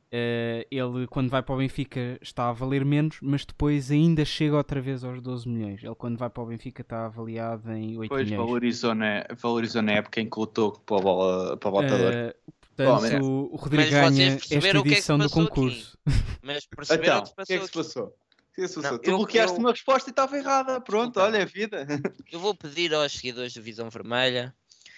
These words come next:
Speaker 3: que comentem, eh, foi ao colinho <laughs> aí nos comentários. Foi ao colinho, hashtag foi ao colinho.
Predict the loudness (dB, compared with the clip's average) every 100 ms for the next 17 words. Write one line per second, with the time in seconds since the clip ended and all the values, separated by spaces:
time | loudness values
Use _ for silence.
0 | -20 _ -2 2 4 2 0 -2 0 0
1 | 2 2 2 -2 -4 0 2 4 2 -2
2 | -8 _ _ -20 -20 _ 0 4 4 2
3 | -2 0 0 -2 -2 -6 -6 -10 -6 -6
4 | 2 4 6 6 4 2 0 2 2 2
5 | 2 2 2 -2 -10 -18 -10 0 0 2
6 | 0 2 2 2 2 -2 -8 -6 -4 -6
7 | -4 -6 -2 -4 -4 -4 -4 -4 -6 -4
8 | -4 -6 -6 -8